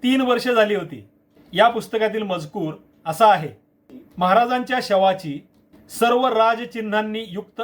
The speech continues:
अशी मिरवणूक काढून जगदीश्वराच्या देवालयासमोर चंदनकाष्ठे व बेलकाष्ठे यांची चिता रचून देहास यथाविधी अग्निसंस्कार दिला.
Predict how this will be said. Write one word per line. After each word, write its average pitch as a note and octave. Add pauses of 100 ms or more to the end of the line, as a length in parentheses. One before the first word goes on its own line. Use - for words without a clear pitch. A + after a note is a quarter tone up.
अशी E3+ (500)
मिरवणूक B3
काढून F#3 (500)
जगदीश्वराच्या A3+
देवालयासमोर F#3+ (600)
चंदनकाष्ठे G#3+ (260)
व G#3
बेलकाष्ठे G#3+
यांची F#3
चिता G#3+
रचून G3+ (580)
देहास F#3+
यथाविधी F3 (260)
अग्निसंस्कार G3+
दिला. G3+